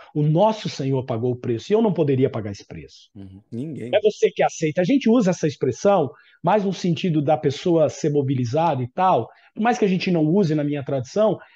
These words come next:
Speaker 1: é, é, eu entendo aqueles que usam tal. Não sou muito fã, acho que tem uma teologia ruim por trás disso.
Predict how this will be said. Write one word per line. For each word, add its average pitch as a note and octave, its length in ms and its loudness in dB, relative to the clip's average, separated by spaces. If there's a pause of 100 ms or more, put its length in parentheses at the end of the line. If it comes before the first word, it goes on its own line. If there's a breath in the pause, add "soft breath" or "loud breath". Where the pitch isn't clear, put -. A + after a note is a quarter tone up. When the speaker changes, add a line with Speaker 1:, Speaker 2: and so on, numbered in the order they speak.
(100)
Speaker 1:
é, F3+ 360 0
é, F3 240 4
eu G3+ 100 6
entendo F#3+ 380 2
aqueles D#3 280 0
que D#3 140 -2
usam E3 500 2
tal. G3+ 240 2
Não A3 160 0
sou A3 220 -2
muito F3 260 2
fã, F#3 440 0
acho E3+ 240 -2
que D#3+ 260 0 (240 loud breath)
tem F#3 100 4
uma F3 180 2
teologia D3 460 2
ruim C#3 340 0
por D3 160 -4
trás C3+ 320 -2
disso. E3 360 -2